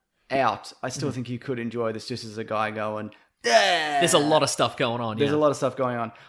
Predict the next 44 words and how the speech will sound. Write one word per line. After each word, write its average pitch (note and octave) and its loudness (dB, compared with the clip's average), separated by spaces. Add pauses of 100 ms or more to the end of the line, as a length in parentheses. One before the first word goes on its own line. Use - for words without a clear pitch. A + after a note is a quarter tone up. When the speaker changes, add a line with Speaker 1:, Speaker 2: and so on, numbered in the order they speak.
(140)
Speaker 1:
I G3 10
think A3+ 2
it's - 0
funnier D#3 2
than C3+ 0
the B2+ -2
first C3 0
one. A#2 -8 (360)
And C3 -6
I C3 -2
said C3+ -4
this C3 -8
in C3+ -2
my B2 0
review A#2+ -2
because A#2 -6
there's A#2+ -4
less, B2 -4
for - -4
me, D3 4
there's A#2+ -2
less B2+ -2
"look C3+ -6
at D3 -10
my A#2+ -4
balls." A#2 -4 (320)
Speaker 2:
Yes. B2+ 0
Speaker 1:
Except E3 4
for D3+ 4
a C#3 2
very C3 2
specific B2 -6
and B2 -4
literal B2 -4
"look B2 -6
at A#2+ -8
my A#2 -2
balls" A2+ -4
moment. A#2 -2
Speaker 2:
Uh-huh. C3 -6 (1040)
Speaker 1:
And F#3+ 10
I F#3+ 12
don't G#3+ 12
mean E3+ 6